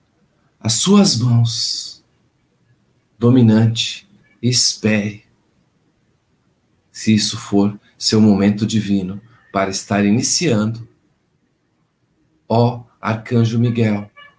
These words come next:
coloca a espada em sua mão, mesmo que você não a possa ver,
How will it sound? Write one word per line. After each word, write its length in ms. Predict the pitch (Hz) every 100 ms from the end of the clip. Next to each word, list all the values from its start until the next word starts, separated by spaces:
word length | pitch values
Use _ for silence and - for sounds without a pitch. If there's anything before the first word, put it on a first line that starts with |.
| -
coloca 680 | 117 117 120 131 127 113 - 131
a 80 |
espada 760 | 131 - - 127 127 120 123 120 _ _ _ _ _ _ _ _ _
em 120 | 117
sua 360 | 120 - 135 127
mão, 340 | 117 107 113 - _ _
mesmo 460 | 101 120 131 123 117
que 120 | 127
você 540 | 113 120 113 117 117 117 - _ _ _ _ _ _ _ _ _ _ _ _
não 180 | 123 131
a 120 | 117
possa 380 | - 117 117 120
ver, 440 | 104 104 101 101